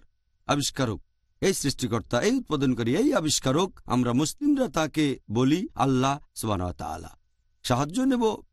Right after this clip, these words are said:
বিজ্ঞানের আর পবিত্র কোরআনের,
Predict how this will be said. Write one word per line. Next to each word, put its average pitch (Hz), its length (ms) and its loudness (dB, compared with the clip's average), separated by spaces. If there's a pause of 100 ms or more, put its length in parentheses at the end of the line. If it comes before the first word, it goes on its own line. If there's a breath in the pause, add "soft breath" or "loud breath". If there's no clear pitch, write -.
(100)
বিজ্ঞানের 185 580 2 (640)
আর 247 220 2
পবিত্র 147 380 0
কোরআনের, 135 440 0